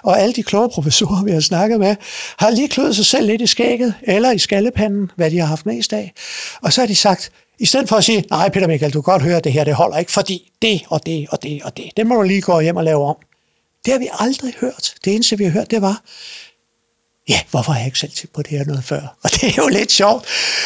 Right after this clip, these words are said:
Tilbage er der så det med fundingen, ikke? For forestil dig en fondsbestyrelse, der består af en række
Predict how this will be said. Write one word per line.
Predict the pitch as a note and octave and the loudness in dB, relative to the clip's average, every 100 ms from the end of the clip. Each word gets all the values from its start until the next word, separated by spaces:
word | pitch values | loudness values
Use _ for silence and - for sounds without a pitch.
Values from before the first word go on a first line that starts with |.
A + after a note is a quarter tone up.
| - - | -6 -4
Tilbage | G3 G3 B3+ | 0 2 4
er | A3 | 4
der | G#3 | 4
så | G3+ G3 | 2 2
det | G3+ | 2
med | G3+ | 2
fundingen, | - F3+ E3+ G3 F3 F3+ | 2 2 2 2 0 -2
ikke? | G#3 | -2
For | - | -2
forestil | - A3 B3 - - G3+ | 0 0 2 2 0 0
dig | G3 F3+ - | 2 0 0
en | F3+ E3 | -2 2
fondsbestyrelse, | A3 A#3 - A3 G#3 F#3+ E3 | 0 0 -2 0 0 0 -2
der | F3+ E3 | 0 0
består | - E3+ - G3+ | 0 0 2 2
af | |
en | E3 | 2
række | D#3 G#3 | 4 2